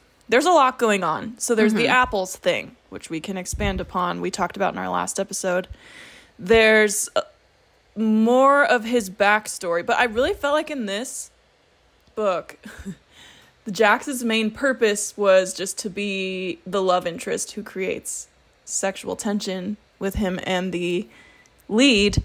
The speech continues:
Speaker 1: and he did that. My mans did that.
Speaker 2: <laughs> He did do
Speaker 1: However,
Speaker 2: that.
Speaker 1: we really did not get a lot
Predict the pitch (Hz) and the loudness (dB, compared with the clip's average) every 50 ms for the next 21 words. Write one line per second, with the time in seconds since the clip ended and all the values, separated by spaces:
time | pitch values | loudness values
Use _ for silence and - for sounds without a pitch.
0 | - - - - - 208 196 185 190 175 170 165 143 160 165 190 - 202 208 185 | -4 -12 -14 -4 0 2 2 4 2 2 0 -2 -4 -8 -10 -8 -6 -6 -2 -2
1 | 196 - - - - - - - _ _ _ _ _ _ _ _ _ _ _ _ | -2 0 0 0 0 0 -2 -6 _ _ _ _ _ _ _ _ _ _ _ _
2 | _ - - 196 - 92 90 - - 196 - - - - - - - - - - | _ -10 -8 -6 -6 -4 -4 -6 -6 -6 -6 -6 -6 -8 -6 -4 -4 -4 -2 2
3 | 247 - - - - - 392 - 466 440 - - 233 233 247 247 - 247 233 220 | 4 6 6 6 6 6 6 4 4 2 4 4 6 6 6 6 6 4 4 4
4 | 208 185 - - 277 - 311 285 277 - _ _ _ - 240 254 254 277 294 311 | 4 2 0 -6 -16 -18 -16 -16 -18 -18 _ _ _ -6 -2 2 2 4 4 4
5 | 320 277 269 277 302 339 381 381 359 339 381 415 330 240 202 214 254 302 - - | 2 2 4 4 4 4 4 2 0 0 0 0 2 4 4 4 4 2 0 0
6 | 240 254 262 233 202 190 185 185 190 214 - - - | 0 2 2 2 2 4 4 4 4 4 2 -2 -6